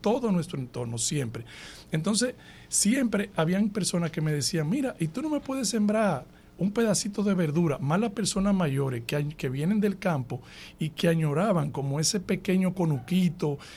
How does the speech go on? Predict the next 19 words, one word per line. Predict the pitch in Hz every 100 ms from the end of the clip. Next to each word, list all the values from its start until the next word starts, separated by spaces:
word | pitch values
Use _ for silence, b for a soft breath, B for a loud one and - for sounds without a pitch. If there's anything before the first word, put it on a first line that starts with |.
| B
y | - 151
ese | 170 -
pequeño | 185 175 180 175 170
contacto | 170 127 - 160 156 202
con | 160
la | 156
naturaleza, | 151 147 151 139 131 135 117 120
nunca | 131 170 185
lo | 165 156
perdieron. | 135 120 143 139 117 117 B B B
Entonces | 151 143 175 220
siempre | 233 208 190
yo | 185
le | 185
ponía | 185 156 165
una | 160
matica | 151 135 135 131
de | 123
ají, | 117 143 185 175